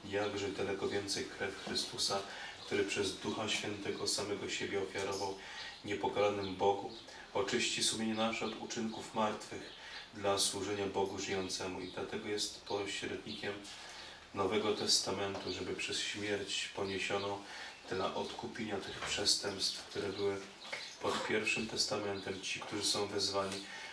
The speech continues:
otrzymali obietnicę wiecznego dziedzictwa w Chrystusie Jezusie, Panu naszym. Z Ewangelii według świętego Jana. Pewnego czasu mówił Jezus do żydowskiej rzeszy:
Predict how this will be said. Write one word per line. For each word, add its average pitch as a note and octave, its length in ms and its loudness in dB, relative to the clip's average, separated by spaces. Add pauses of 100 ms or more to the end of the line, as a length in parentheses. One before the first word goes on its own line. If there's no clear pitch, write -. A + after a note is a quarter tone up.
otrzymali G#2 520 2
obietnicę G#2 540 2
wiecznego G2 560 0
dziedzictwa - 480 -4
w - 140 -4
Chrystusie - 440 -2
Jezusie, G2 400 0 (240)
Panu F#2+ 260 0
naszym. F2+ 360 -4 (680)
Z - 100 -4
Ewangelii G2 480 2
według F2+ 280 0
świętego F#2+ 540 -2
Jana. F#2 320 4 (2250)
Pewnego A2+ 320 8
czasu B2+ 380 8
mówił B2 220 6
Jezus G#2+ 640 4
do G#2+ 260 4
żydowskiej G2+ 560 2
rzeszy: F#2+ 360 2